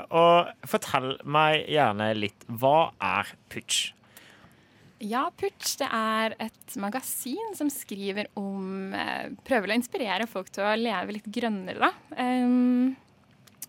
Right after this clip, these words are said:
Speaker 2: vi har med veganske oppskrifter fra Mari Hult. Ehm, hvert eneste magasin har et tema,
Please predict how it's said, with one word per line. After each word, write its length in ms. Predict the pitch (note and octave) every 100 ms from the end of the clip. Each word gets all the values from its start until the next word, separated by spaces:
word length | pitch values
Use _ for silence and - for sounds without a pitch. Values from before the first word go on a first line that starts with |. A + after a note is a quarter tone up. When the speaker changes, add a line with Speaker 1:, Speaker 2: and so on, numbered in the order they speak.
| - - - - -
Speaker 2:
vi 80 |
har 80 | G#3+
med 380 | G3 F#3+ G3 G#3
veganske 560 | A3 G#3 F#3+ F#3+ F#3+ -
oppskrifter 560 | G#3 - G#3+ - B3+ G4+ A#4 -
fra 300 | A3+ G#3 G#3+
Mari 240 | G#3 G3 G#3
Hult. 640 | F4+ G#4 G#4+ G#4+ - _ -
Ehm, 880 | - B3 B3 B3 B3 B3 B3 C4 C4
hvert 320 | C4+ B3+ -
eneste 320 | - A3+ G#3 G#3+
magasin 320 | G#3 G#3+ G#3
har 160 | G3
et 80 | G3+
tema, 380 | - G3+ A3 D4+